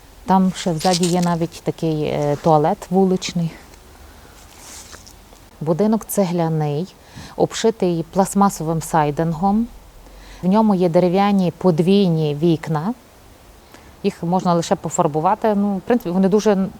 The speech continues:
в хорошому стані. Є зливна система,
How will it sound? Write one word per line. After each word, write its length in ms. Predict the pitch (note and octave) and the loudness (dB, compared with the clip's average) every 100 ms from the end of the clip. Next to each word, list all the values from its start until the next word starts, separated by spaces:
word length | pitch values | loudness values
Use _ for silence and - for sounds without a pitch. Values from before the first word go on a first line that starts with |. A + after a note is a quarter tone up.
| - - | -20 -18
в 60 | |
хорошому 380 | - F#3+ - E3+ | -8 -6 -4 -8
стані. 320 | - D3 C#3+ - - - | -8 -10 -12 -14 -20 -6
Є 320 | E3+ G#3+ A3+ G#3 | 4 4 4 2
зливна 420 | E3 F#3 F#3 F#3 | 2 2 2 0
система, 640 | - E3+ - D#3+ C#3+ D#3+ | -2 -6 -2 -2 0 -4